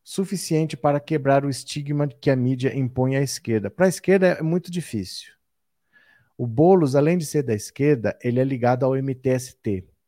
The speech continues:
Então o pessoal bate, bate,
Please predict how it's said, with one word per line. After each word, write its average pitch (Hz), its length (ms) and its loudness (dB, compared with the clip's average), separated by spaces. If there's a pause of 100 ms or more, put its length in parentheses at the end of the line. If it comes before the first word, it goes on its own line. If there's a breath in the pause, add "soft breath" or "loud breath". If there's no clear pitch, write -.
(100)
Então 139 140 -6
o 131 40 -8
pessoal 147 280 0
bate, 104 600 0 (320 soft breath)
bate, 104 680 2